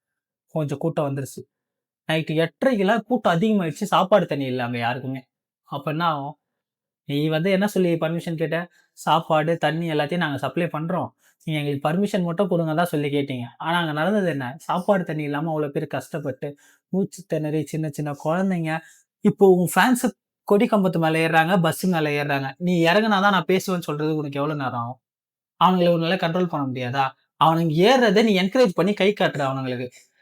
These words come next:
கை காட்டும் போது அவன் என்ன பண்ணுவான்? இங்க மூணு பேர் ஏறானா, "ஐயோ தளபதி அவனுங்களுக்கு கை காட்டுறாரு, நம்ம இந்த சைடு ஏறுவோம்னு" தற்குறித்தனமா இந்த சைடு ஏறுவானுங்க. ஆனா நேத்து உங்களோட தற்குறித்தனம் ஹை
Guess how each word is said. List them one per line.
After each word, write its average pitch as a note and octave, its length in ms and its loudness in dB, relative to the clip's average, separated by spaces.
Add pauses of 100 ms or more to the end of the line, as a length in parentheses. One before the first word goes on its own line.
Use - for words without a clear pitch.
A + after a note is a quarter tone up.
(120)
கை B3 140 6
காட்டும் G#3+ 240 4
போது A3+ 120 4
அவன் G#3+ 140 6
என்ன A3 100 4
பண்ணுவான்? G3+ 320 2
இங்க F#3+ 140 6
மூணு G#3 220 6
பேர் A#3 200 6
ஏறானா, F3+ 360 4 (100)
"ஐயோ F#3+ 260 2
தளபதி F#3 380 4
அவனுங்களுக்கு F3 420 2
கை F#3 80 2
காட்டுறாரு, G3 440 2 (300)
நம்ம F3+ 220 4
இந்த F#3 160 6
சைடு G#3 240 6
ஏறுவோம்னு" F3+ 340 4
தற்குறித்தனமா G3+ 640 4
இந்த F3+ 140 2
சைடு E3+ 220 0
ஏறுவானுங்க. B2 360 -2 (140)
ஆனா D#3+ 220 2
நேத்து F3+ 440 0 (260)
உங்களோட C#3+ 360 0
தற்குறித்தனம் E3+ 640 0
ஹை F#3 160 2